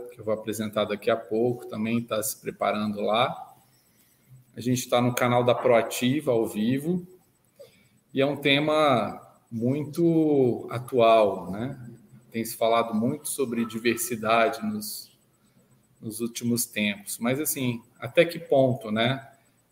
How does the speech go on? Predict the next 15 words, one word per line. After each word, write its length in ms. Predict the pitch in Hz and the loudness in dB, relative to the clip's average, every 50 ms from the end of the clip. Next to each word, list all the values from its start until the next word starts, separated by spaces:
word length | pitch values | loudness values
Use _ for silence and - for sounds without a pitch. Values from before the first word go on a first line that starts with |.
| _ | _
tem 160 | - 127 123 | 4 4 4
sido 260 | 117 - 135 120 120 110 | 4 4 2 0 -2 -2
positivo, 800 | - 113 107 104 98 - - - 120 120 127 135 135 131 113 110 | -2 -2 -4 -4 -4 -6 -4 -2 0 2 4 4 4 4 2 2
até 160 | 104 - 135 | 2 2 0
que 160 | 131 - - | -2 -2 0
ponto 320 | - 135 131 123 123 - | 2 2 2 2 0 -2
tem 160 | - 135 131 120 | -2 0 0 2
sido 580 | 123 - 127 123 120 117 113 113 101 - - - _ _ _ - - _ _ _ _ - | 2 0 -2 0 0 0 0 0 -2 -4 -8 -12 _ _ _ -20 -20 _ _ _ _ 2
aprofundado 840 | - 123 123 - 139 131 123 - - 127 117 113 113 117 117 110 110 | 4 4 4 4 4 2 2 2 0 2 4 6 8 8 6 6 4
esse 160 | 104 - - | 0 2 2
assunto? 440 | 117 113 110 - - 101 98 92 107 | 2 2 2 0 -4 -6 -6 -4 -2
A 40 | 107 | -2
ideia 340 | 110 110 117 117 117 120 117 | 2 4 6 6 6 6 4
aqui 220 | 117 - - 123 117 | 2 0 0 2 4
é, 520 | 123 127 127 123 107 127 123 - - - | 6 6 6 4 2 -2 -8 -12 -14 -18